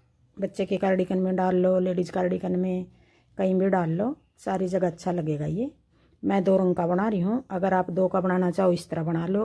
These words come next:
अगर इसमें और भी ज़्यादा रंग लगाना चाहो, जैसे एक लाइन ये बना ली, आगे फिर दूसरे रंग से बना ली, आगे तीसरे रंग से बना ली, इस तरह बनाना चाहो तो इस तरह बना लो।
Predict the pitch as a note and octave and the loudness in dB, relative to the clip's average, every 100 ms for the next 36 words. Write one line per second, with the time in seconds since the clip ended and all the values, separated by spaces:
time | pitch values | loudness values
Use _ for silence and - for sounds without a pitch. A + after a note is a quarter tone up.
0 | - F#3 F3+ F3+ F3+ F#3 F3 F3 E3+ F3 | -2 -2 -2 0 2 4 2 2 0 0
1 | E3+ F3 E3+ E3+ E3 D#3+ F3 E3+ G#3 - | 0 0 0 -2 -2 -2 -2 -2 -4 -8
2 | _ _ _ - F3+ F3 F3 F3 E3+ F3 | _ _ _ -2 0 2 2 2 2 2
3 | D#3+ F3+ A3 G#3 F#3+ G3 - F#3+ E3 E3+ | 2 2 2 0 2 0 -2 -6 -2 -2
4 | E3 E3 - _ F3 F3 E3+ E3+ E3 E3 | -2 -4 -4 _ -6 -4 2 2 4 2
5 | F3 E3+ F3 F3 F3+ E3+ E3+ E3+ E3 E3+ | 2 2 2 2 2 2 0 -2 -2 0
6 | E3 D#3+ E3 E3+ E3+ F3 F3 - E3+ F3 | 0 0 0 -2 0 0 -2 -2 0 2
7 | E3 D#3+ F3 D#3+ D#3 D3 - D3+ D3 C#3 | 0 0 -2 -4 -4 -8 -8 -6 -6 -6
8 | C3+ | -10